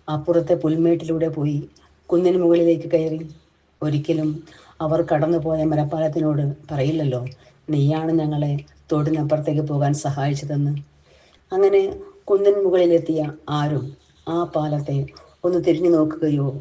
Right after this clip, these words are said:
ഒന്ന് പുഞ്ചിരിക്കുകയോ ഇല്ല, ഉണ്ടായില്ല. ഇന്നും ആ പാലം ഒരു മാറ്റവുമില്ലാതെ തോടിന് കുറുകെ മഴയും മഞ്ഞും വെയിലുമേറ്റ് അങ്ങനെ. ഇപ്പോഴിതാ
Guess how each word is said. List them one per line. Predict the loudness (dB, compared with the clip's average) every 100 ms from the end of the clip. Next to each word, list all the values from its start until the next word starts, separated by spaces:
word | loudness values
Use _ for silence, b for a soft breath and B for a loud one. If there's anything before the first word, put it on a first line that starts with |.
| -14 _ -4
ഒന്ന് | -2
പുഞ്ചിരിക്കുകയോ | 0 -2 0 0 -2 -2 -2 0 -4 -8 _ _ -4
ഇല്ല, | -2 -2 -4 -14 -6
ഉണ്ടായില്ല. | -2 -2 -2 -4 -8 -12 -20 _ _ b b b
ഇന്നും | -2 -2 -2 -4 -6 -2
ആ | -2
പാലം | -2 -2 -4 -4 -10 -18 -4
ഒരു | 0
മാറ്റവുമില്ലാതെ | 2 2 2 2 2 2 0 0 -4 -8 -14 B B _
തോടിന് | 4 4 4 0
കുറുകെ | 0 -2 -4 -10 -12 -20 _ _
മഴയും | -2 0 0 0 0 -4 -8 -4
മഞ്ഞും | 0 2 2 0 -2 -6
വെയിലുമേറ്റ് | -2 0 2 0 -2 -10 -20 _ _
അങ്ങനെ. | -4 0 0 -2 -10 _ _ _ b b b
ഇപ്പോഴിതാ | -2 2 2 2 2